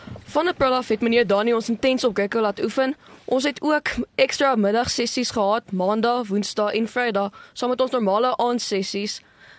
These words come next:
Ek het ook die naweek voor die tyd het ek aan die Vrystaat Ope deelgeneem in Pretoria, waar ek ook goeie ondervinding gekry het en ook goeie mattyd gekry het.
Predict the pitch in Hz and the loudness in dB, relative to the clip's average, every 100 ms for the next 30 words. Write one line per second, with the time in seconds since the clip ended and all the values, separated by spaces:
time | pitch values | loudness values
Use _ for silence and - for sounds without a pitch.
0 | - - - 285 277 285 - - 247 196 | -6 -2 -2 -2 0 0 0 -2 2 2
1 | 202 214 247 - - 262 247 - 247 247 | 2 2 0 -2 0 0 0 -2 -2 -2
2 | 208 220 - 180 202 220 214 196 247 247 | -2 -4 -2 -2 -2 -2 -4 -2 -4 -4
3 | - 247 240 233 240 - 220 175 214 233 | -2 -2 -2 -2 -2 -2 -6 -2 -2 0
4 | 233 214 208 208 254 254 254 247 - - | 0 0 -2 -2 0 2 2 -2 -6 -20
5 | - - 233 233 233 - 269 254 - 277 | -20 -4 0 2 2 2 0 2 -2 2
6 | 269 247 233 226 240 226 220 226 240 240 | 2 2 -2 -2 -2 -2 -4 -4 -2 2
7 | 240 233 226 226 - 233 214 185 208 240 | 2 0 -2 -4 -4 -4 -2 -4 -4 -6
8 | 233 - 240 240 254 | -6 -4 -2 -2 -4